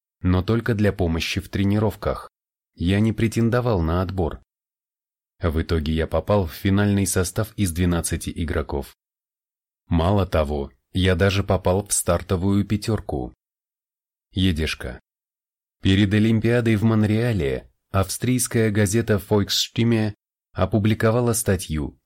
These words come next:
в которой просила министра обороны разрешить мне играть за один из венских клубов. В то время это было невозможно,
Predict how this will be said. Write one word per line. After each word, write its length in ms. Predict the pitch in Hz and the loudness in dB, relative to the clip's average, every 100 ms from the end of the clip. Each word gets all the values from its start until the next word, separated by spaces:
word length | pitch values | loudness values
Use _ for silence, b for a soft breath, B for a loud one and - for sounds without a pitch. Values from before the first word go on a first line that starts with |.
| _ | _
в 140 | - | -10
которой 440 | - 87 92 90 85 | -2 0 2 2 2
просила 460 | 92 85 - 92 | 0 0 0 0
министра 640 | 90 87 90 87 - 90 87 | 2 4 4 2 0 2 2
обороны 480 | 78 87 101 101 101 | 2 2 2 2 2
разрешить 560 | 95 92 90 110 107 | 0 0 -2 -2 0
мне 320 | 101 95 92 | 2 2 2
играть 280 | 85 90 85 | 0 0 0
за 200 | 82 92 | 0 0
один 300 | 87 82 92 | 0 0 0
из 120 | 95 | 0
венских 500 | 90 92 92 - 104 | 0 0 -2 -2 -6
клубов. 480 | - 110 87 78 - - _ _ _ _ _ _ _ _ - | -4 -4 -2 -2 -6 -16 _ _ _ _ _ _ _ _ -16
В 120 | - | -6
то 180 | 92 82 | -2 0
время 420 | 73 80 80 82 | 0 0 0 0
это 260 | 98 90 92 | -2 0 0
было 220 | 95 95 | 2 2
невозможно, 880 | 98 104 104 110 120 110 80 69 | 2 2 2 0 0 0 -2 -4